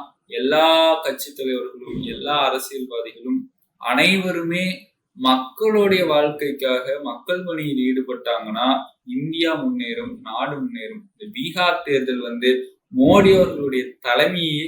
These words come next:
கேள்வி கேட்கக்கூடியதாக இருக்கிறது. ஏன்னா, நிதிஷ்குமார் கிங் மேக்கர்ஸ், மகாராஜா அங்க அமர்ந்திருக்கிறார் அப்படின்னா, நிதிஷ்குமார் தான் காரணம். நிதிஷ்குமார் இந்த தேர்தலில்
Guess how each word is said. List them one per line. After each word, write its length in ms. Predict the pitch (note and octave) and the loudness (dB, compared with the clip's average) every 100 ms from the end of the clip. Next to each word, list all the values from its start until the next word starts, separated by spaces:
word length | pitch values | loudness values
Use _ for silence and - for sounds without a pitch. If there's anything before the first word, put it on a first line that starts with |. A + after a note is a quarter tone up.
| D#3 | -6
கேள்வி 320 | C#3 C3+ C3 | -4 -4 -4
கேட்கக்கூடியதாக 800 | C3 B2 A#2 - A2 A2 A2+ A#2+ | -6 -10 -10 -12 -8 -6 -6 -6
இருக்கிறது. 340 | A#2 - G#2 - | -10 -14 -14 -14
ஏன்னா, 160 | - A#2 | -14 -18
நிதிஷ்குமார் 840 | - - - E3+ - - B2+ B2+ B2+ - | -18 -16 -8 -6 -6 -8 -6 -6 -6 -10
கிங் 280 | - D#3+ F3 D#3+ A#2+ | -8 -6 -6 -12 -12
மேக்கர்ஸ், 540 | A#2 B2+ B2+ B2 A#2+ - - | -6 -6 -6 -8 -8 -10 -12
மகாராஜா 600 | A2+ C#3 E3 E3 C#3+ C3 | -10 -4 0 2 2 -2
அங்க 160 | A#2 A2+ | -6 -8
அமர்ந்திருக்கிறார் 840 | A2+ B2+ C#3 B2+ - - A#2 A2+ | -6 -8 -6 -10 -10 -6 -4 -4
அப்படின்னா, 380 | A2 A2+ A2 A2+ A2+ | -6 -8 -8 -10 -12
நிதிஷ்குமார் 720 | A2 - A2 - B2+ A#2 A#2+ | -14 -16 -14 -12 -10 -8 -8
தான் 160 | A#2+ | -10
காரணம். 380 | A2+ A2 A2 A2 _ - | -10 -12 -12 -18 _ 2
நிதிஷ்குமார் 720 | - - - - E3+ E3 E3 C#3 | 4 6 6 4 4 4 2 0
இந்த 180 | C3 - | -4 -6
தேர்தலில் 580 | C#3 D3+ D3+ C#3+ C3+ B2+ | -6 -4 -4 -4 -2 -4